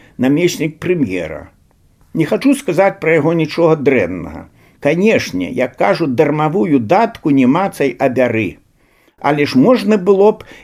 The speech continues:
і пасупраціўляцца, і патаргавацца, як гэта, напрыклад, рабіў спадар Сілаеў, прадстаўнік ельцынскага ўраду ў Брусэлі. І наадварот, я, дапусцім, бачыў, як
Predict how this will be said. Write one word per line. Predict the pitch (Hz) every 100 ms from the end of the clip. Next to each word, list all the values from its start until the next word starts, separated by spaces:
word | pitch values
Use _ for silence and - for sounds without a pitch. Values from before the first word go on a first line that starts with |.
| _
і | -
пасупраціўляцца, | 202 190 202 - - - 214 156 131 131 - -
і | - 160
патаргавацца, | 156 160 175 165 165 143 104 95 - - 90 - _ _ -
як | 131 127
гэта, | 135
напрыклад, | 135 127 - 185 180 180 -
рабіў | 123 143 175
спадар | - 127 123 151 120
Сілаеў, | - 113 151 208 208 190 - - _
прадстаўнік | - - - 127 139 202 175
ельцынскага | 101 143 196 - 180 165 - 156 104
ўраду | 98 131 139 170 160 170 - - -
ў | - 139
Брусэлі. | 139 156 - 107 104 92 78 - _ - _ _ _ _ _ _ _ _ _ _ _ _ -
І | 220
наадварот, | 240 233 160 196 190 240 240 147
я, |
дапусцім, | 175 151 - 175 - 131
бачыў, | 123 208 220 - 143 151
як | 185 -